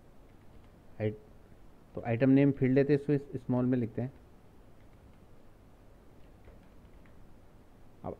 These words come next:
item name का डेटा type क्या होगा? Text। फिर comma लगाएंगे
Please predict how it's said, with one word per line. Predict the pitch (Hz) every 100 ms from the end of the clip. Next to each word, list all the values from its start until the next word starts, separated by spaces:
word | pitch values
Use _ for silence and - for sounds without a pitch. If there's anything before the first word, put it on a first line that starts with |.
| -
item | 123 147
name | 147 147 151
का |
डेटा | 143 143 147
type | 143 147 143
क्या | 156
होगा? | 190
Text। | 180 - 110 101 - 104 - - - - - - - - - - - - - - - - - - - - - - - - - - - - - - - - - - -
फिर | 139
comma | 135 127 131
लगाएंगे | 131 127 131 147